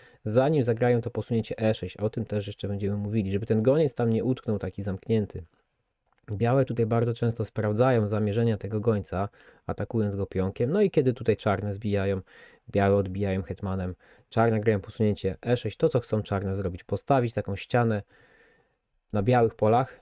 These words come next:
ścianę z pionków złożoną, ale ważne jest to w obronie Karokan, że ten goniec nie może tam utknąć. Ten goniec ma się z-, za tej ściany wydostać. Czyli co? Atak dwóch skoczków omówiony, czarne osiągnęły swoje cele, mają ścianę,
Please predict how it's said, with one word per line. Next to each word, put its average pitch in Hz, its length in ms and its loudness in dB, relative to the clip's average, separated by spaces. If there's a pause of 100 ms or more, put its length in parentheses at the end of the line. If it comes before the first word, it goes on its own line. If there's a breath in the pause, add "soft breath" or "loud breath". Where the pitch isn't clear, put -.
(100)
ścianę 107 460 0
z - 300 -20
pionków 110 460 0
złożoną, 110 480 2
ale 131 300 2
ważne 120 300 2
jest 110 160 -2
to 117 120 2
w - 80 -8
obronie 98 280 -4
Karokan, 110 400 0
że 107 100 -4
ten 98 200 -4
goniec 131 480 2
nie 110 100 0
może 110 200 2
tam 104 180 -4
utknąć. 117 400 -2
Ten 92 180 -4
goniec 127 340 2
ma 101 140 -2
się 104 260 -2 (600 soft breath)
z-, 104 320 -6
za 110 140 2
tej 110 160 -2
ściany 98 400 -4
wydostać. 107 720 -2
Czyli 151 180 2
co? - 240 0
Atak 123 280 4
dwóch 113 220 -2
skoczków - 580 0
omówiony, 131 500 4
czarne 123 340 2
osiągnęły 104 500 2
swoje 127 360 2
cele, 107 340 0 (340)
mają 113 320 2
ścianę, 107 420 -2